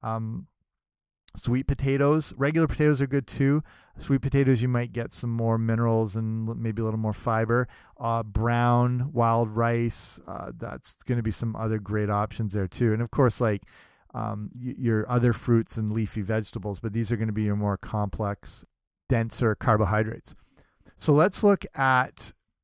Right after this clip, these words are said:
a quick glimpse at, you know, pre and post workout nutrition and what that would look like on following a vegan or plant-based diet. And again, what you do before and after your training is really gonna help determine most of your success.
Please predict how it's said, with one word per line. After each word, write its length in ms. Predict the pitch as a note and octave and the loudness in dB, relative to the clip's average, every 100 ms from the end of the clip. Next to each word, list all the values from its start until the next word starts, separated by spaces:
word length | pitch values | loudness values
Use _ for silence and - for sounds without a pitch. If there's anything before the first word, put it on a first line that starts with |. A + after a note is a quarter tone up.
| _ B2+ | _ -4
a 60 | |
quick 440 | B2 - C#3+ C3 - | -2 4 6 4 2
glimpse 300 | C3 A#2+ - | -2 -2 -2
at, 200 | B2 - | -4 -4
you 120 | C3+ | 0
know, 100 | A#2 | 0
pre 520 | - - - C#3+ C3+ C3 | 0 -2 2 2 2 0
and 160 | A#2+ | -4
post 340 | - B2 A#2 B2 | 0 0 2 -2
workout 320 | A2+ - A#2 | -2 -2 -4
nutrition 560 | A2+ - A#2+ - A#2+ | -6 -2 -2 0 -4
and 140 | A2+ A2 | -2 2
what 240 | A2+ A#2 | 2 2
that 200 | A2+ A#2 | 0 0
would 120 | A#2+ | 0
look 320 | A2 A2+ A#2 A2+ | -2 -2 -2 -2
like 320 | G#2+ A#2 - - _ _ _ | -4 -6 -14 -18 _ _ _
on 480 | A#2 A2+ A2 A2+ A#2 | -4 -2 -2 -4 -10
following 460 | - - A#2+ A#2 A#2 | -8 0 2 2 0
a 40 | |
vegan 360 | G#2+ A2 A2 A2 | -4 -4 -4 -6
or 60 | G#2+ | -6
plant-based 720 | - A2 G#2+ G#2+ G2+ - - | -4 -4 -2 -4 -4 -6 -2
diet. 400 | A#2 A#2 A2+ - - _ _ | -2 -2 -6 -14 -20 _ _
And 80 | C3+ | -2
again, 260 | C3+ C#3 B2 | 2 2 6
what 220 | B2 D#3 | 8 8
you 120 | F3+ | 4
do 180 | D3+ D#3 | 4 4
before 420 | B2+ - - C3 | 4 -2 0 0
and 100 | B2+ | 0
after 360 | C3 A#2 B2 B2+ | -2 -2 -2 0
your 80 | A#2 | -2
training 500 | - A#2 A#2 C3+ D3+ | 0 -2 -2 -4 -4
is 140 | C3 | -6
really 340 | B2 A#2+ C3 C3 | 0 4 6 4
gonna 140 | C3 | 2
help 160 | B2 A2 | 0 -2
determine 480 | G#2+ - A#2 A2 | -4 0 2 4
most 260 | A2 A2 - | 4 2 0
of 80 | G#2 | -2
your 120 | G#2 | -4
success. 640 | - G2 - A#2+ G#2+ - | -4 -10 -4 -2 -2 -6